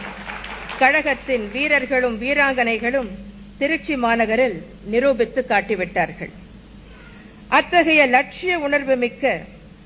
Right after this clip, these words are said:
மாபெரும் படையின் தளபதிகளில் ஒருவராக திகழ்பவர்தான்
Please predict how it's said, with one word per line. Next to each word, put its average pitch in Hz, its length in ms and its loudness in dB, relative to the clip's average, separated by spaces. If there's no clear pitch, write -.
மாபெரும் 294 640 4
படையின் 240 480 4
தளபதிகளில் 233 840 0
ஒருவராக 240 600 6
திகழ்பவர்தான் 226 920 2